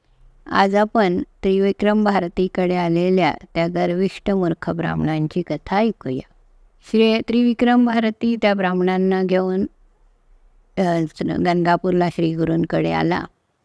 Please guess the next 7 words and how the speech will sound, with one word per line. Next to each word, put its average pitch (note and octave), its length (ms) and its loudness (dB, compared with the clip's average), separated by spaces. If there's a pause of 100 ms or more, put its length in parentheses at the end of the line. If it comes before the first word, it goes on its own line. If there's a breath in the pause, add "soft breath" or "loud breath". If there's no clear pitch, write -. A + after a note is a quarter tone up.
(480)
तेव्हा A3 260 4
श्रीगुरूंनी A3+ 680 0
हसून A3 400 -2
त्या G#3 160 2
दोन F3 300 -2
ब्राह्मणांना E3 580 0
विचारले, F3+ 680 0